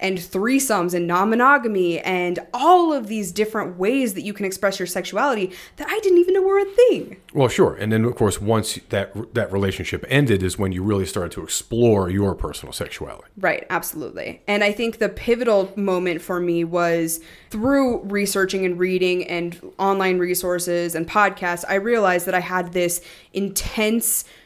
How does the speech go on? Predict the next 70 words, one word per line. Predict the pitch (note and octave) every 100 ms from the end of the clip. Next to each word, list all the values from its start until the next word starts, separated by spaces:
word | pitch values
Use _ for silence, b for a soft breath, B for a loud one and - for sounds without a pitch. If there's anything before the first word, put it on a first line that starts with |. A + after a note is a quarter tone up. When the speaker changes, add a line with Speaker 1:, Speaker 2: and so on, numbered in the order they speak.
| -
Speaker 1:
draw. | G#3 F3+ G#3 G3 F3
I | F3
was | F#3
very | F3+ G3 G3 G3
drawn | - F3+ F#3+ G3 F#3+ F#3
to | F3+ G3+
the | F3+
B | F3+
D | F#3 F3
S | E3+
M | A#3 B3
world. | D#3+ - - -
And | -
it | F#3+
wasn't | F#3 G3 G3+
until | F#3 F#3+
I | E3+
left | D#3 E3
my | E3+
marriage | E3 A#3 G#3+ F#3+
that | F#3
I |
really | F#3 F3+
felt | F3 F#3 E3 -
the | F3
courage | - A3+ A#3 G3 F3 -
to | - F3+
go | F3 F#3
to | F3
my | F3
first | E3+ F3+ F3
munch. | F#3+ G#3 A2+ - - B B -
And | F3+
that | G#3 B3+
was | B3
when, | G#3 G3+
like, | F#3+ F3+
the | -
lights | F3+ F#3+ D4 F4
clicked | - D#4+ D#4+ D#4+ C#4+
on | C4 C4 B3
and | F#3
all | G#3+
of | A#3
a | A#3+
sudden | B3 A3
I | G3
was | F#3+
like, | G3 F3+ B B B B B -
"This | G#3+ G#3+ - -
makes | G3+ F#3+ F#3 -
sense | - F#3+ - -
for | - E3+ E3
me. | D3 E2+
This | E3+ G3 G3+ -
can | - - G#3 E3+
be | A3 G#3+
how | F#3+ G#3 G3
I | F#3
express | F3 F3+ F#3 F#3
myself | F3+ F3+ F3
sexually | - F3+ F3 A#3 A#3+ B3
in | F3+
a | F#3
way | F#3
that | F3+
I | E3+
never | F3 E3+ E3
had | E3+ E3
before." | E3 - E3 - -